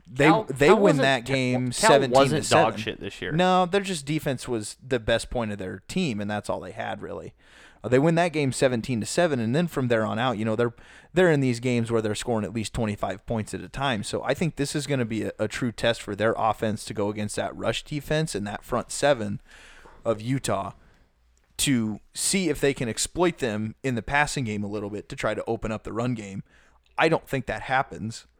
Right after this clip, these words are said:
Speaker 1: Um, Utah's defense is gonna be good enough to contain Herbert and those athletes on that side of the ball, so that's kinda how I peg that game. It, Oregon's plus six and a half, and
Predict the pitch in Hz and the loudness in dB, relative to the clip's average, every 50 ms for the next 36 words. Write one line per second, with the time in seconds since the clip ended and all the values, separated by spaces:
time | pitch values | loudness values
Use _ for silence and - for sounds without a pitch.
0 | _ _ _ _ _ - - 107 71 - - - - 117 123 151 196 175 - 180 | _ _ _ _ _ -16 -14 -14 -14 -14 -16 -18 -16 -10 -4 -4 -4 2 4 4
1 | 156 143 - - 143 131 120 - 131 120 - - 110 117 135 120 107 107 110 104 | 4 4 2 -2 -10 -10 -10 -8 -10 -10 -8 -10 -8 -4 -2 -2 -2 -2 -2 -2
2 | 120 110 107 107 107 101 - - - - - 107 104 - 127 127 120 113 104 - | 0 0 0 0 -2 -2 -4 -6 -12 -6 -6 -6 -2 0 0 0 2 0 -2 -4
3 | - - - - - - - 160 151 117 127 117 113 - 120 123 120 113 113 110 | -8 -20 -20 -20 -16 -2 4 4 6 6 6 4 4 4 0 -2 0 0 0 0
4 | - 110 113 107 - - 110 - - 101 101 104 117 120 - - 151 147 139 143 | 0 0 0 0 0 -2 -4 0 0 -2 0 2 0 0 4 4 2 2 4 4
5 | 151 151 151 143 - - 107 110 127 - - - 147 127 104 110 107 107 104 110 | 4 4 4 4 2 2 2 2 2 2 0 0 0 0 0 0 0 0 2 0
6 | 107 - - 104 98 101 107 92 90 87 85 80 76 - - - - - - - | -2 0 -2 -4 -4 -4 -8 -10 -8 -10 -12 -14 -14 -16 -18 -20 -20 -20 -20 -20
7 | - - - - - - - 120 110 - - 135 160 170 156 160 147 131 - - | -20 -20 -18 -18 -14 0 0 0 0 2 4 4 4 4 4 2 0 0 -2 0
8 | - 139 143 - - - 151 - - 131 113 113 131 127 135 139 135 - - - | 2 2 2 2 0 -2 -2 -2 -2 -4 -2 -2 0 0 0 0 -2 -4 -8 -8
9 | 107 | -6